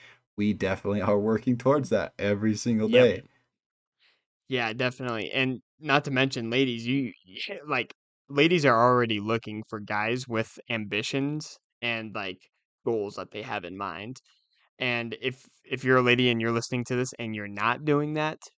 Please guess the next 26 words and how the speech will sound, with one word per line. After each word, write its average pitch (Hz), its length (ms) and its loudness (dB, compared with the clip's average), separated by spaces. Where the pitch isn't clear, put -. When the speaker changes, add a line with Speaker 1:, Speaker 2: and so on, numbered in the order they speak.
Speaker 2:
please 127 760 0
make 123 240 0
su-, - 300 -8
like, 117 220 -2
you 120 160 0
really 117 320 0
need 107 220 -4
to 98 100 -4
find 113 320 -6
someone 117 320 -8
that 82 320 -10
has 120 240 -6
goals, 117 500 -2
is 117 160 -8
working 127 400 2
towards 120 240 -4
them 107 160 -8
actively, 151 720 -4
and, 113 640 -4
um, 98 480 -6
he's 131 180 -10
keeping 127 320 0
himself 107 360 -4
accountable 85 600 -10
towards - 300 -16
them. 82 280 -16